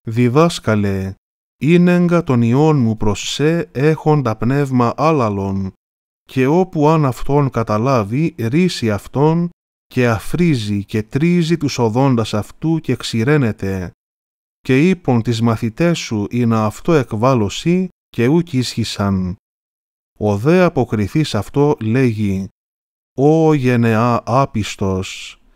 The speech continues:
έως πότε προς ημάς έσωμε, έως πότε ανέξωμε ημών; Φέρετε αυτόν προς με». Και είνεγκαν αυτόν προς αυτόν,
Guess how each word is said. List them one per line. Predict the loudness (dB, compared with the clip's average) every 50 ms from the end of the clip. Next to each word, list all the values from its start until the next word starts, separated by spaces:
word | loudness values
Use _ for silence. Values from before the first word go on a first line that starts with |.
| _ _ _ _ _ _
έως | -2 0 2 4 2 2 2 0 -4
πότε | -2 0 2 2 2 2 0 -2 0
προς | 0 -2 -2 -2 -2
ημάς | -2 0 2 2 0 0 -2 -4
έσωμε, | -6 -4 -2 -2 -2 -4 -4 -2 -2 0 0 -2 -2 -4 -8 -10 _ _ _ _ _ _ _ _ _ _
έως | -6 0 2 2 2 2 2 0 0
πότε | 2 2 2 2 2 2 0 -2 -2 -2 -2
ανέξωμε | -2 0 2 2 2 0 -2 -4 -4 -2 0 0 0
ημών; | 0 0 0 0 0 2 2 0 0 -2 -4 -8 _ _ _ _ _ _ _ _ _ _ _ -14
Φέρετε | -6 0 2 2 4 4 2 2 2 0
αυτόν | 0 0 -2 -2 -2 0 2 2 2 2 0
προς | 0 0 0 2 2 0 -2
με». | -2 -2 -2 -2 -4 -6 -8 -10 -12 _ _ _ _ _ _ _ _ _ _ _ _ _ _ _ _ _
Και | -2 0 4 4 4
είνεγκαν | 4 4 4 4 2 2 2 2 0
αυτόν | 0 -2 -4 -4 0 0 2 2 2 0 -2 -4 -6
προς | -6 -4 -4 -4 -4 -4
αυτόν, | -6 -8 -6 -2 0 0 2 2 0 0 -2 -6